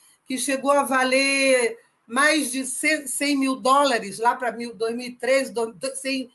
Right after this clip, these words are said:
bilhões de dólares lá pra dois mil e treze,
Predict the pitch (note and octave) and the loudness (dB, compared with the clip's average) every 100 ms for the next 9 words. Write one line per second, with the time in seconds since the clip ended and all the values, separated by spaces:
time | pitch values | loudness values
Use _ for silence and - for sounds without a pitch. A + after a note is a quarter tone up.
0 | _ F#3 D4+ C#4 B3 C#4 D4 A#3+ - - | _ 0 2 4 4 4 2 0 -8 -16
1 | _ - G#3 G#3+ C4 C#4+ C4+ C4+ - - | _ -14 -10 -2 -2 0 -2 -6 -12 -20
2 | _ _ _ _ _ G#3 B3 C4+ C4 C4 | _ _ _ _ _ -2 -2 0 -2 -2
3 | B3 B3 C4 B3 B3 C4 C4+ C#4+ C#4 G#3+ | -2 -6 -6 -8 -8 -2 0 0 -2 -10
4 | F#3 | -14